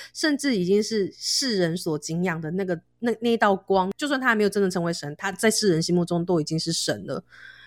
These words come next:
那你说他在闭关的时候，他要不要接受他的心魔挑战？他有可能一念成佛，一念成魔啊，什么事情都没有说他是，他怎么样，他就是一定的。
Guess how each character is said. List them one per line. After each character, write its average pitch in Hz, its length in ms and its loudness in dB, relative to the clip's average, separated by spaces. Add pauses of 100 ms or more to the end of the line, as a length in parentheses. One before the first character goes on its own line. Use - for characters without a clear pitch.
(160)
那 311 140 6
你 214 80 8
说 202 120 6
他 226 120 6
在 226 100 4
闭 214 220 4
关 190 120 6
的 175 140 4
时 156 180 -2
候， 175 160 2
他 202 200 2
要 202 100 6
不 190 60 6
要 180 80 6
接 175 180 2
受 170 140 2
他 170 160 2
的 156 40 0
心 165 200 -2
魔 151 180 -2
挑 156 220 -2
战？ 156 240 0
他 262 180 4
有 226 180 8
可 202 140 4
能 160 160 2
一 170 140 2
念 185 180 6
成 165 220 -2
佛， - 100 -6
一 185 100 6
念 190 220 6
成 147 180 -2
魔 147 380 2
啊， 151 240 -2
什 - 180 4
么 185 80 4
事 233 160 -2
情 180 200 2
都 190 180 2
没 196 160 2
有 160 180 0
说 160 300 0
他 170 220 -2
是， 165 260 -2 (240)
他 220 180 2
怎 208 140 -2
么 143 80 -2
样， 160 260 2
他 175 140 2
就 196 160 0
是 170 160 -2
一 143 240 -4
定 156 320 0
的。 - 220 -6